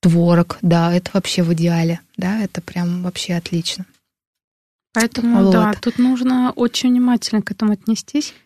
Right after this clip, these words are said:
Speaker 1: Да, вот, а теперь, а, по инсулинорезистентности.
Speaker 2: Да.
Speaker 1: Что же это такое?
Speaker 2: Её жена право-налево всем ставит,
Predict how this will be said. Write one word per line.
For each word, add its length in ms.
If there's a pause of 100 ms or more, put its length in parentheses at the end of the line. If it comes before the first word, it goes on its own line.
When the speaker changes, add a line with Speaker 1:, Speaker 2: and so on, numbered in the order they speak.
(240)
Speaker 1:
Да, 240 (420)
вот, 420
а 360
теперь, 480
а, 260 (260)
по 240
инсулинорезистентности. 1160
Speaker 2:
Да. 260
Speaker 1:
Что 240
же 120
это 220
такое? 580 (520)
Speaker 2:
Её 200
жена 180
право-налево 480
всем 200
ставит, 360